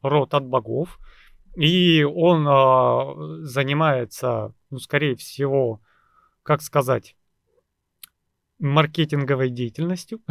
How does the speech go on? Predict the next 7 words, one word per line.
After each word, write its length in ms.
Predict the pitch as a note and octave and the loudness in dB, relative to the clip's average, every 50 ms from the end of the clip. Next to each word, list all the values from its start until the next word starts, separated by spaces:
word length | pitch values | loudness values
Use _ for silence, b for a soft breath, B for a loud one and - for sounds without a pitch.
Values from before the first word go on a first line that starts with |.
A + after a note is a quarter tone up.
| - - - | -12 -6 -4
<laughs> 120 | - D3+ - | -2 0 2
да? 340 | D#3 D#3+ C3+ C3+ E3+ G3 B B B B B B _ | 2 4 4 2 2 0 B B B B B B _
То 80 | - E3+ | 2 2
есть 200 | D3+ - - - | 2 2 2 4
он 200 | F3+ E3+ E3+ D#3 | 4 4 6 6
лицо 280 | D3+ D3+ D3+ - E3 | 4 2 2 0 0
компании, 640 | - D3+ C#3 C3 - - B2 A#2+ A#2 A#2+ C#3 F3 F3 | 2 2 0 0 2 2 0 2 0 -2 -4 -4 -6